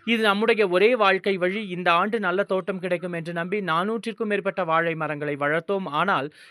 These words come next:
இரவு நேரத்தில் யானை ஊருக்குள் வந்துவிட்டு எதையும் விட்டு வைக்காமல் சாப்பிட்டதும் முறித்து வீசியதும் பார்க்கவே சின்ன மனசிற்கு வலிக்கிறது."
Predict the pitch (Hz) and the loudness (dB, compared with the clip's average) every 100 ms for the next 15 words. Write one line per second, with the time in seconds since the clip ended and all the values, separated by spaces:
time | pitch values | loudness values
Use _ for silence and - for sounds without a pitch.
0 | - 175 202 214 220 226 233 196 190 214 | -2 2 2 4 2 2 0 2 2 2
1 | 233 165 180 233 - 220 202 165 180 208 | 0 -4 -6 -6 -2 -2 0 0 0 0
2 | 185 226 156 151 170 202 214 208 175 220 | 0 0 -2 0 2 2 -2 -4 -2 -2
3 | 202 175 180 165 156 165 160 202 196 190 | -4 0 -2 -2 -4 -4 -4 -4 -4 -4
4 | 202 165 196 202 165 180 214 180 170 175 | -4 -6 -6 -4 -6 -6 -8 -6 -4 -4
5 | - - _ - 170 208 233 226 165 165 | -6 -20 _ 2 4 4 2 2 2 -2
6 | - 202 214 214 165 180 - 165 170 143 | -8 -6 -4 -2 -2 -4 -6 -8 -4 -4
7 | 175 180 170 165 | -4 -4 -4 -2